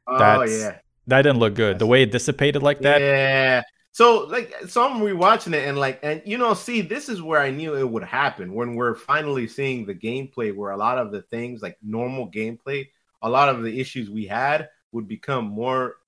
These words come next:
Speaker 1: visual and even more jarring.
Speaker 2: Yeah,
Speaker 1: Because
Speaker 2: more
Speaker 1: looking
Speaker 2: apparent.
Speaker 1: at the gameplay now, it's so, it's so hard not to see it. Like, when, like, this dude does power dunk, the way the game, you could see that it has, like, it's almost like shapes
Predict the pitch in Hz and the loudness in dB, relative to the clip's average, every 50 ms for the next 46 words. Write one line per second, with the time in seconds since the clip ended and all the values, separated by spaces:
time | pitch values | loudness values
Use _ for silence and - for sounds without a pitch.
0 | _ _ _ _ 120 131 123 120 147 160 156 147 113 110 101 107 120 117 104 107 | _ _ _ _ -6 -6 -6 -6 -6 -6 -6 -4 -6 -8 -10 -10 -12 -12 -10 -10
1 | 92 90 90 98 110 120 127 131 120 107 - - 98 104 113 107 92 85 80 - | -12 -12 -12 -10 -8 -6 -6 -6 -6 -6 -8 -6 -4 -2 -2 -2 -2 -4 -6 -12
2 | _ _ _ _ _ _ _ _ - - 107 98 95 104 104 170 196 - 98 - | _ _ _ _ _ _ _ _ -4 -2 -2 -2 0 -2 -2 -2 -2 -4 -4 -2
3 | 202 180 196 214 226 - - - - 113 120 151 180 185 175 - 135 117 104 95 | -2 -2 -2 -2 -4 -10 -14 -10 -8 -6 -4 -4 -4 -4 -4 -4 -4 -4 -4 -4
4 | 101 117 135 135 113 - - - - - - 165 165 170 170 165 151 131 - _ | -4 -4 -4 -4 -4 -6 -10 -14 -16 -12 -8 -6 -4 -4 -4 -6 -8 -10 -12 _
5 | - 147 143 - - - - 170 156 - - 127 131 131 113 120 120 123 - - | -18 -18 -18 -18 -14 -12 -8 -8 -8 -4 0 0 0 0 0 -2 -4 -4 -6 -10
6 | - - - - 135 120 113 - 113 110 107 - - _ _ _ _ _ _ - | -12 -12 -10 -8 -8 -8 -8 -6 -6 -6 -6 -6 -10 _ _ _ _ _ _ -2
7 | 147 147 147 147 147 143 135 139 135 - - 123 110 143 143 135 156 185 180 151 | 0 0 0 2 2 2 2 0 0 -4 -10 -12 -10 -10 -8 -4 -4 -4 -2 0
8 | 135 160 151 151 - - 160 156 160 156 143 120 107 123 113 110 104 - _ 117 | 2 2 2 2 2 6 8 10 10 10 8 6 2 -2 -4 -4 -6 -6 _ -6
9 | 113 110 139 156 165 151 135 120 113 135 143 147 143 139 - _ _ _ - 185 | -2 -2 0 0 0 0 -2 -2 -2 -2 -2 0 -2 -6 -10 _ _ _ -6 -4
10 | 226 302 240 170 - - - 226 226 214 190 156 135 - - 139 - 170 160 170 | -4 -2 -4 -4 -6 -8 -6 -4 -2 0 0 0 0 0 -4 -6 -4 -4 -4 -2
11 | 190 214 208 170 170 147 127 202 - - 175 175 - 233 240 233 233 214 185 175 | -2 -2 -2 0 2 2 0 0 0 -6 -10 -4 -2 -2 0 0 -2 -2 -2 -2
12 | 156 143 131 - - - - - - 240 240 151 110 - - - - | -4 -4 -6 -6 -10 -14 -6 -2 -2 -2 -2 -4 -8 -12 -18 -20 -16